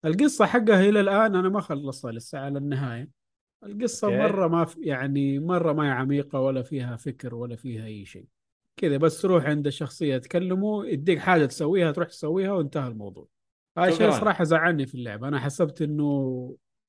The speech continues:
Speaker 2: في عمق
Speaker 1: مع-،
Speaker 2: في القصة.
Speaker 1: أيوة، حسبت اللعبة يعني أكبر من كذا، بس طلع إنه لا، بسيطة جدًا. شيء زي ما تقول كذا حق تقضية وقت، إذا عندك وقت فاضي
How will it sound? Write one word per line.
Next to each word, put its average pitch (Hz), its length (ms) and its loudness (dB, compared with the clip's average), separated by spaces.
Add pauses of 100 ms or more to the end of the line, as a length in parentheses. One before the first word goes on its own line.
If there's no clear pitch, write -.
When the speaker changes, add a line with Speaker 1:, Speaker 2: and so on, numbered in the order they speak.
Speaker 2:
في 156 160 2
عمق 127 280 0
Speaker 1:
مع-، - 60 -6
Speaker 2:
في 104 60 -6
القصة. 104 420 -12 (180)
Speaker 1:
أيوة، 214 240 6
حسبت 185 300 2
اللعبة 190 540 0
يعني 156 240 4
أكبر 135 260 -4
من 120 140 -6
كذا، 127 200 -6
بس 165 240 -2
طلع 180 220 2
إنه 160 160 0
لا، 160 140 2
بسيطة 135 420 -4
جدًا. 113 340 -10 (520)
شيء 196 380 6
زي 175 160 4
ما 165 120 4
تقول 165 480 2
كذا 143 360 0
حق 139 180 -8 (400)
تقضية 131 440 -2
وقت، 139 340 -4
إذا 135 180 -4
عندك 127 260 -6
وقت 120 240 -14
فاضي 131 340 -6